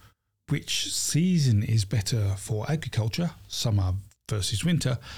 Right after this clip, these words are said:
but the premise is similar. What we can say for sure, though, is that the motifs of sibling rivalry is an archetype.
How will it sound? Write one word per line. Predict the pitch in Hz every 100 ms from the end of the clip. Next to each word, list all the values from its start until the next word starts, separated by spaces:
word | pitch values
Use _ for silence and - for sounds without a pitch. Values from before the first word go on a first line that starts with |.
| - - - -
but | 185
the |
premise | 175 - 190 123 135
is | 113
similar. | - 196 135 98 - _ _ _ _ _ - -
What | -
we | 160
can | - - 208 240 190
say | - 175 139
for | 107 127
sure, | - 185 139
though, | 104 104
is | 110
that | - - - _
the | 131
motifs | 123 170 180 - 143 123
of | 127
sibling | - - 107 113 110
rivalry | 95 92 113 117 110 - - - _ _ _ _
is | - 127
an | 123 127
archetype. | 117 104 92 - 123 -